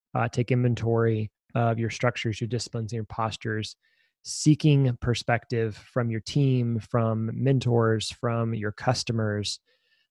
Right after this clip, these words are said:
Um, this is really, I think, the companies that survive and do great work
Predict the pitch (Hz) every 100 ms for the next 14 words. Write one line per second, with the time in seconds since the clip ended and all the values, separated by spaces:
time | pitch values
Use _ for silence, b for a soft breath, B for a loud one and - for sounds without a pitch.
0 | _ 123 117 113 107 107 101 _ _ _
1 | _ _ _ _ - 151 160 180 147 -
2 | 123 120 156 156 143 131 123 117 127 117
3 | - - 123 131 - 139 165 160 156 -
4 | 139 120 117 120 123 113 120 107 117 120
5 | 151 104 113 151 -